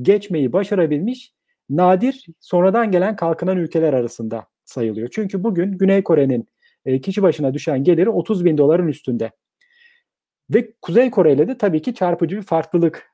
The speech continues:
gösteriyor. Bir ülke iki bin doların altında, diğer ülke otuz bin doların üstünde.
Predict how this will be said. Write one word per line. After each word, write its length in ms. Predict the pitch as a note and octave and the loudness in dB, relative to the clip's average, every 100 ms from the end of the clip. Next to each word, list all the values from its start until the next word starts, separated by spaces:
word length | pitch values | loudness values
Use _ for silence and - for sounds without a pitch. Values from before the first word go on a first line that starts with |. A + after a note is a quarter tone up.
| _ | _
gösteriyor. 680 | B2+ A#2+ - A2 G#2+ A2 A2 _ _ _ _ - | -4 -4 -4 -8 -6 -10 -14 _ _ _ _ -2
Bir 160 | G#3+ | 0
ülke 440 | G3 F3 - B2+ - | 2 0 2 -2 -2
iki 220 | C#3+ G3 | -4 0
bin 160 | G3+ E3+ | 2 4
doların 300 | C#3 A#2+ A2+ | 4 2 0
altında, 600 | C#3+ - G3 A3 B3+ _ - D3 | -2 -2 -2 -2 -2 _ -16 -2
diğer 220 | G#3 F#3 | 2 4
ülke 240 | D3+ D3+ | 2 0
otuz 320 | A3 E3 F#3 E3+ | -4 -2 -4 -4
bin 120 | D#3+ | 0
doların 320 | C#3+ E3 F3+ | 0 0 -2
üstünde. 500 | D#3 - C3 A2+ A2+ | -6 -6 -6 -6 -8